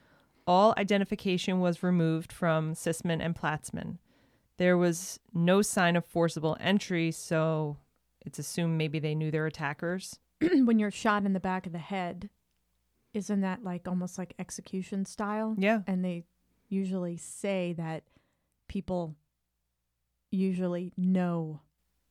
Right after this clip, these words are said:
Speaker 2: their attackers.
Speaker 1: In that situation?
Speaker 2: In that situation. Sometimes, not all the time.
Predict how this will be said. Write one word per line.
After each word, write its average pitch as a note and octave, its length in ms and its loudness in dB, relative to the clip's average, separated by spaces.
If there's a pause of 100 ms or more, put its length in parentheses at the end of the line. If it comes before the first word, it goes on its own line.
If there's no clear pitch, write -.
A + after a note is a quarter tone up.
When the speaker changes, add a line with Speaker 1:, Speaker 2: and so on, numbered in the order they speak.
(140)
Speaker 2:
their E3+ 180 -6
attackers. F#3 800 -8 (420)
Speaker 1:
In F3+ 120 0
that D#3 180 -4
situation? D#3+ 640 -4
Speaker 2:
In G3 80 0
that F#3 200 -4
situation. G3 680 -4
Sometimes, G3 680 0
not F#3 240 2
all E3+ 140 -2
the - 100 -10
time. F3+ 320 -10